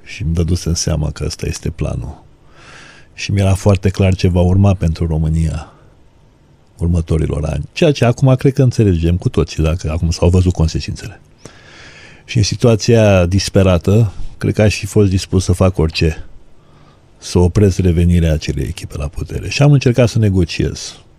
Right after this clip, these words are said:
Să negociez un contract politic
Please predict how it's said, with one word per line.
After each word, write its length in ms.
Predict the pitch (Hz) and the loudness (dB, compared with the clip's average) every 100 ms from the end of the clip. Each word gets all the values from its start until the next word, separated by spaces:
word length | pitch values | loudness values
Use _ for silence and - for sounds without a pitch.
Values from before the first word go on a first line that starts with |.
| _ - - _ _ - - _ _ - | _ -20 -20 _ _ -20 -20 _ _ -12
Să 180 | - | -2
negociez 680 | 113 90 87 - 131 123 104 - - - | 0 2 0 2 4 4 2 -4 -16 -12
un 340 | 127 95 80 76 - | -4 -2 -2 -4 -4
contract 460 | - 101 92 117 - | 0 2 2 0 0
politic 640 | - 87 98 143 - - | 0 0 0 -6 -8 -18